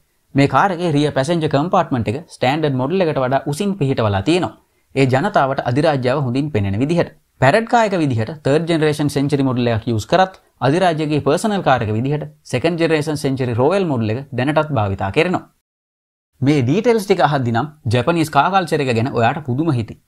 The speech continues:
Toyota Century කියන්නේ Toyota සමාගමේ මේ වෙද්දි නිෂ්පාදනය කරන ටොප් ලෙවල් ලක්ෂරි කාර් එක. ඒ වගේම මේ මොඩල් එක ඩිසයින් කරලා තියෙන්නේ රියර් පැසෙන්ජර්ස් ඉලක්ක කරගනිමින් සහ ඒ හැම කෙනෙක්ම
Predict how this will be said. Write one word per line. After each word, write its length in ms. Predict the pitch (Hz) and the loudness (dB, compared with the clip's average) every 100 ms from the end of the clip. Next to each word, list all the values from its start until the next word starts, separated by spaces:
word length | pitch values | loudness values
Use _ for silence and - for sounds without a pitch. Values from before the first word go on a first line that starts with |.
| _ _ _ | _ _ _
Toyota 260 | 135 185 202 | 2 4 2
Century 280 | 202 190 170 | 0 0 0
කියන්නේ 340 | 139 120 139 151 | 2 0 0 0
Toyota 280 | 127 143 143 | 0 0 0
සමාගමේ 440 | 156 143 127 151 123 | 0 0 0 0 0
මේ 140 | 160 | 0
වෙද්දි 240 | 180 165 | 0 0
නිෂ්පාදනය 440 | 156 151 143 131 127 | 0 2 0 0 -2
කරන 220 | 131 139 160 | -4 -4 0
ටොප් 240 | 151 180 | 0 2
ලෙවල් 240 | 196 196 156 | 0 0 -2
ලක්ෂරි 300 | - 139 147 | -2 -2 0
කාර් 160 | 196 196 | 2 2
එක. 80 | 160 - _ _ - | -2 -6 _ _ 4
ඒ 120 | 220 | 4
වගේම 200 | 226 208 196 | 4 0 -2
මේ 100 | 185 | 0
මොඩල් 200 | 156 160 147 | 0 0 0
එක 60 | |
ඩිසයින් 320 | 127 120 208 208 | 0 0 0 0
කරලා 200 | 147 120 | 0 0
තියෙන්නේ 300 | 107 131 156 - | -2 -4 -8 -2
රියර් 200 | 127 175 | 0 2
පැසෙන්ජර්ස් 480 | - - 185 160 156 139 | 0 -2 -2 -2 -2 0
ඉලක්ක 220 | 165 214 190 | 0 0 0
කරගනිමින් 420 | 160 127 107 98 123 | 0 0 0 -2 -4
සහ 120 | 165 175 _ _ 131 | -4 -6 _ _ 0
ඒ 60 | 123 | 0
හැම 120 | 139 214 | 0 0
කෙනෙක්ම 300 | 170 127 147 | 0 -2 -2